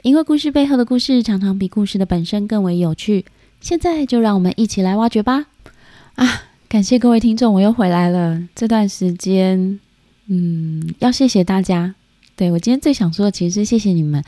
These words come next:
因为上一集在结束的时候，我有说我做得蛮卡关的那一集，就是做那个爸爸跟女儿的关系，有没有？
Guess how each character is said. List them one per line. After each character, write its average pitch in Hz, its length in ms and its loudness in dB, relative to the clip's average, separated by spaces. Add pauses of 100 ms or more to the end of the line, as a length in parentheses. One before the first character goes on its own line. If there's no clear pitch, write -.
(360)
因 - 80 -2
为 269 80 6
上 302 280 2
一 269 80 4
集 180 320 -2
在 202 120 -2
结 175 140 0
束 233 140 -2
的 220 40 0
时 196 120 0
候， 180 80 2
我 180 120 0
有 170 80 -2
说 185 220 -2
我 165 80 -4
做 240 140 -2
得 208 80 2
蛮 160 180 -2
卡 165 160 -6
关 175 300 -2
的 160 180 -2
那 160 180 -2
一 170 80 -2
集， 143 360 -6 (360)
就 - 140 -4
是 180 140 0
做 180 200 -2
那 170 160 0
个 160 220 -2
爸 196 180 -2
爸 160 140 -2
跟 185 240 -2
女 170 140 -2
儿 147 100 -4
的 160 80 -6
关 190 240 -2
系， - 160 -6
有 175 100 0
没 151 140 -4
有？ 151 140 -6